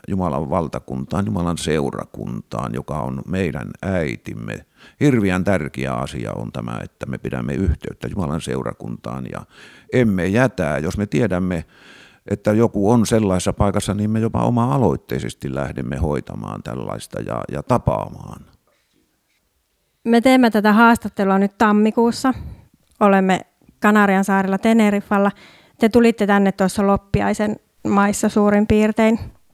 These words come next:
Speaker 2: Ja te olette ilmeisesti olleet täällä aikaisempinakin talvina, että tämä ei ole ensimmäinen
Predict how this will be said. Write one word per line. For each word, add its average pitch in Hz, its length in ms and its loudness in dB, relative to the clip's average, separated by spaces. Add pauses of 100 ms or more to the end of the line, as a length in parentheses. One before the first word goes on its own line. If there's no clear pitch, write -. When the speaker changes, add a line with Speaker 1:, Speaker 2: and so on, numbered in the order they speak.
(360)
Speaker 2:
Ja 214 220 2 (800)
te 220 120 4
olette 214 320 4
ilmeisesti 214 500 4
olleet 202 320 4
täällä 196 260 2
aikaisempinakin 185 840 0
talvina, 185 400 2
että 180 100 -6
tämä 190 260 2
ei 185 120 4
ole 190 220 0
ensimmäinen 190 580 -2